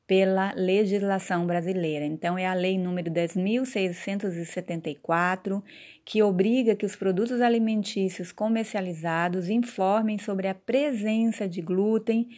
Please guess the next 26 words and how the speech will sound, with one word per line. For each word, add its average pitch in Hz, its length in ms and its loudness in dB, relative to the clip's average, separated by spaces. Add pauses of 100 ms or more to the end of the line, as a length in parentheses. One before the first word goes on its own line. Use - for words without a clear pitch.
(320)
como 202 520 2 (200)
medida 208 1000 2
preventiva 196 1040 -2
e 208 80 -2
de 185 140 -6
controle 185 680 -2
da 220 140 -2
doença 202 480 0
celíaca. 196 560 0
Então, 175 180 -4
você 247 240 -2
vai 247 160 0
ler 240 200 4
lá 220 160 2
no 220 100 -2
produto, 214 500 0 (320)
contém 254 680 6
glúten. 175 480 2
Se - 180 -6
contém 247 460 0
glúten, 233 400 2
ele 226 120 0
não 226 200 2
pode 190 340 -2
ser 196 200 -6
consumido 220 720 0